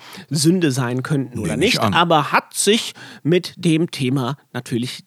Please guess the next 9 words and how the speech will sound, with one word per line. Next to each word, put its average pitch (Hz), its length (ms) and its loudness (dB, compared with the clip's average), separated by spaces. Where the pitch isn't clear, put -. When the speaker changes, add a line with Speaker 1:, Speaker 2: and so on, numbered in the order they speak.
Speaker 1:
daher 135 460 -2
intensiv 156 840 0
auseinandergesetzt. 147 800 -2
Aber 262 280 6
jetzt 233 420 0
erstmal 151 1000 0
zur 151 220 0
Bekenntnisrunde. 196 960 -2
Alex, - 500 0